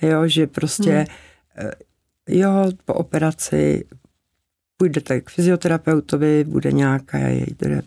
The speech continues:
Speaker 1: plán, co budete dělat a stejně i vrací na kontroly, takže tam je to úplně super.
Speaker 2: Renato, prosím tě, kdybys nám vysvětlila teď nějaký ty základní pojmy, metody, co máš napsaný na svých webových stránkách, co děláš?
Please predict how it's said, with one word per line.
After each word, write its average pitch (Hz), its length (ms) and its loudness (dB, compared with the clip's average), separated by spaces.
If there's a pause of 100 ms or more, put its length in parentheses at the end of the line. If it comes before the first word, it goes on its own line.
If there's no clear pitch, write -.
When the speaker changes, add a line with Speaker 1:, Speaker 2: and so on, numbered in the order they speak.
(280)
Speaker 1:
plán, 170 440 0
co - 140 -2
budete 147 320 0
dělat 170 320 0 (260)
a 127 60 -6
stejně 170 360 2
i 147 40 4
vrací 156 340 0
na 160 100 2
kontroly, 147 580 0
takže 151 280 -4
tam 147 260 0
je 147 60 0
to - 140 -4
úplně 151 340 -2
super. - 320 -10 (560)
Speaker 2:
Renato, 196 460 2
prosím 240 320 0
tě, 233 100 2
kdybys 180 280 0
nám 254 200 4
vysvětlila 226 800 2 (340)
teď 220 180 0
nějaký 214 320 2
ty 240 140 2
základní 220 680 4
pojmy, 196 880 4 (320)
metody, 220 500 4
co - 140 -2
máš 226 300 4
napsaný 214 460 6
na 208 100 6
svých 214 460 0
webových 202 380 2
stránkách, 196 580 0
co - 140 0
děláš? 180 720 0